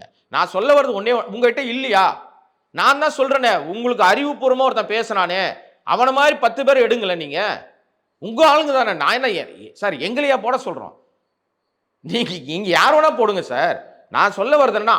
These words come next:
அப்படியும் ரசிகர்கள், என்ன, நான் அந்த ரசிகர்கள் நல்ல ரசிகர்கள் இருக்கானே, புத்திசாலியா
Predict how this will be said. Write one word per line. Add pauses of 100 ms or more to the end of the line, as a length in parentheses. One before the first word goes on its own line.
அப்படியும் (260)
ரசிகர்கள்,
என்ன,
நான்
அந்த
ரசிகர்கள்
நல்ல
ரசிகர்கள்
இருக்கானே, (680)
புத்திசாலியா